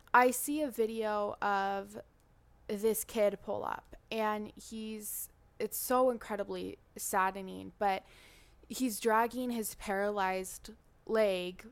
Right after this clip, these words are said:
while he collects rubbish to sell, so that way he can make money to be able to afford a backpack for school.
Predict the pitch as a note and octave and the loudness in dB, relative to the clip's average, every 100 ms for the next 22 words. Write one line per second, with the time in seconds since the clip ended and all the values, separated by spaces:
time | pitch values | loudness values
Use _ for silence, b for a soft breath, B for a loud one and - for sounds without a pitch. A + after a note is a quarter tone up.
0 | - G#3 G#3+ A3 A3+ G#3+ - A3+ G#3 - | -6 4 6 6 4 -4 -8 -8 -8 -4
1 | G#3 G3 - G3+ G3 F#3 F3+ E3+ - - | -2 -2 -4 -2 -2 0 -4 -6 -10 -8
2 | F#3+ - F3+ F#3+ - - G3 F#3+ G3 F#3+ | -6 -2 0 -2 -6 -4 0 0 0 -2
3 | F#3 F#3 b b b b - - A3 - | -2 -6 b b b b -12 -6 -6 -4
4 | G#3 G3+ F#3+ G3+ G#3+ G3+ G3+ F#3+ F#3 F#3+ | -4 -2 -4 -6 -4 -2 -2 -4 -8 -14
5 | - - G#3 G#3+ G3+ G3+ G3 - G3 F#3+ | -14 -10 0 0 0 -4 -4 -4 -2 -2
6 | F#3+ F#3 F3 - F#3+ - - G3 - - | -2 -4 -6 -6 -6 -6 -12 -10 -8 -8
7 | - - | -6 -10